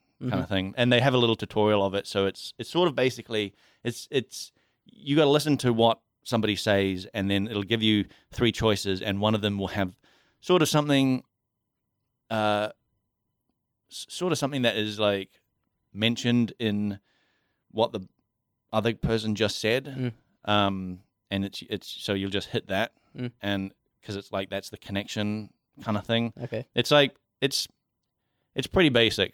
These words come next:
Speaker 1: but, like, that timer thing really, uh, <laughs> really makes you panic.
Speaker 2: <laughs> Okay. Yeah.
Speaker 1: Um, but, uh, y-, what, what's cool is that, like, she, um, basically just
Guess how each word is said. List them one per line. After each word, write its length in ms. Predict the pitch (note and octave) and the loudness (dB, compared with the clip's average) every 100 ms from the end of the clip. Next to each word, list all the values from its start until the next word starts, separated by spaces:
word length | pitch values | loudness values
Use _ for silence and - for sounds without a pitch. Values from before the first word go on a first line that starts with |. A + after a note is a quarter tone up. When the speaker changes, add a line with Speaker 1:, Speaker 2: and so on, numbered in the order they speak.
| - | -2
Speaker 1:
but, 160 | G#2+ G#2+ | 0 2
like, 280 | G#2 G2+ | 2 2
that 180 | - B2 | 2 0
timer 280 | - B2 A2 | 2 2 2
thing 200 | F2 G2 | 0 -2
really, 360 | G2 G2 G2 F#2 | 0 2 2 2
uh, 300 | F#2 F#2 F2+ - - | 0 -2 -4 -10 -16
<laughs> 420 | - - - _ | -18 -18 -20 _
really 280 | D#2 C3+ A2+ | -6 -2 0
makes 200 | A2+ A2 | 0 -2
you 60 | - | -4
panic. 300 | A2 A#2 - - | -2 -2 -2 -10
Speaker 2:
<laughs> 120 | - | -8
Okay. 220 | D3 - - - _ _ | -6 -8 -14 -20 _ _
Yeah. 140 | D#3+ B2 A2+ | -4 0 0
Speaker 1:
Um, 280 | G#2 G2 - _ _ _ _ _ _ | 0 -8 -12 _ _ _ _ _ _
but, 160 | A#2+ A#2+ | 2 6
uh, 240 | A#2 A#2 | 6 6
y-, 140 | - C3 _ C#3 _ _ _ | 2 -8 _ -20 _ _ _
what, 220 | D3+ D3+ | -2 0
what's 200 | D#3+ D3+ | 0 -2
cool 300 | - D#3 D#3+ | 0 2 4
is 100 | B2+ | 2
that, 220 | G#2+ A#2 A2 | 0 -2 0
like, 200 | G#2+ G#2+ | -2 -2
she, 880 | - - - C#3 C3+ C#3 C3 B2+ _ _ _ _ - | -8 -8 -2 2 2 2 -2 -8 _ _ _ _ -10
um, 600 | G#2+ G#2 G2+ F#2+ F2+ F2+ _ _ _ - | -6 -4 -4 -6 -8 -12 _ _ _ 0
basically 460 | C3 D#3 D3+ C#3+ | 0 0 0 0
just 260 | A#2 A2+ | 2 0